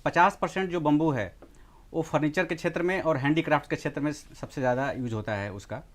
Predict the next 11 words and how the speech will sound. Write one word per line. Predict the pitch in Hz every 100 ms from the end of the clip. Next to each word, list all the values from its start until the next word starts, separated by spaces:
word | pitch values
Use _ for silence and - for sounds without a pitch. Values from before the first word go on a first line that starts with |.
| - - - - -
जो | 123
कि | 131 143
हम | 147 139 - -
सीधे | 139 151 160 - - - - -
एक | - 160 160
जो, | 165 170
अ, | 165 - 151 135 120
बांस | 113 120 151 -
का | 151
जो, | 151 160
अ, | 104 117 104